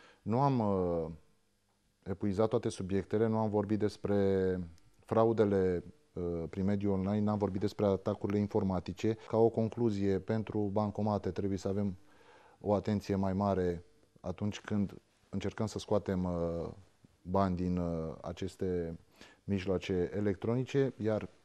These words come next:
pe partea cealaltă, cu pornografia infantilă prin, uh, mijloacele informatice, părinții ar trebui să observe copiii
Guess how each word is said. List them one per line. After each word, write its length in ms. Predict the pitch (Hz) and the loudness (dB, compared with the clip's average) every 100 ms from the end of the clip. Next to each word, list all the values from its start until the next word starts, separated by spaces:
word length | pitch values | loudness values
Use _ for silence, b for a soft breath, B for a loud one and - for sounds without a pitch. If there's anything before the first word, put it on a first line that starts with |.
| _ | _
pe 120 | 104 | 0
partea 340 | 113 113 107 | 2 2 2
cealaltă, 480 | 98 113 113 107 107 | 0 2 2 0 -4
cu 360 | 98 101 98 90 | -4 -2 -2 -2
pornografia 840 | 101 101 98 98 98 113 107 101 | -2 0 0 0 0 0 2 2
infantilă 520 | 101 95 101 98 107 | -2 -2 -2 -2 -2
prin, 240 | 98 107 104 | -2 0 0
uh, 160 | 101 98 | 0 0
mijloacele 580 | 101 101 98 101 101 - B B B B | 0 -2 -2 -2 -4 -6 B B B B
informatice, 960 | 107 101 104 120 127 120 - 120 110 - - b b _ | -4 0 2 2 0 -4 -2 0 0 -6 -20 b b _
părinții 680 | 117 117 113 - 127 131 - _ - | 4 6 2 0 -4 -4 -10 _ -4
ar 160 | 104 | -4
trebui 240 | 104 110 117 | -2 -2 -2
să 500 | - 113 107 101 95 90 55 - - _ _ _ _ _ | 2 4 4 2 0 -2 -6 -14 -20 _ _ _ _ _
observe 420 | 107 - 120 113 | -4 2 2 4
copiii 600 | 104 104 - 113 113 104 | 2 0 2 2 2 0